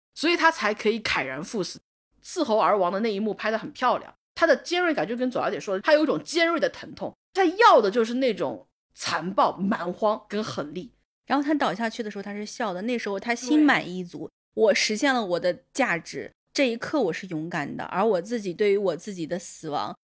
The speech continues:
Speaker 2: 是满意的，我的人生意义就在于此。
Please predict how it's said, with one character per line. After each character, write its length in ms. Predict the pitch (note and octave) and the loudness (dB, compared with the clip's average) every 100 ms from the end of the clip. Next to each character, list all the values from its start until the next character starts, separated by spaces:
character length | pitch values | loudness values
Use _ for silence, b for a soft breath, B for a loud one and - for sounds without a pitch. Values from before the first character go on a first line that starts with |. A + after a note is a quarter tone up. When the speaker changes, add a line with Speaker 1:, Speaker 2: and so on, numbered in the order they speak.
| _ - | _ -8
Speaker 2:
是 440 | - G#3+ F3 - - | -2 0 -2 -4 -4
满 320 | G3+ E3 - | -2 -2 -4
意 140 | G#3 | -6
的， 200 | F3+ - _ _ | -6 -10 _ _
我 100 | - | -2
的 80 | G3 | 0
人 240 | F#3 F3+ A3+ | 2 0 2
生 140 | C4 | 0
意 280 | C4+ B3 F3+ | 0 -2 -4
义 40 | |
就 180 | F3 B3+ | -2 -2
在 160 | G3+ D#3 | 0 -2
于 160 | C#3 - | -6 -12
此。 240 | - - | -20 -20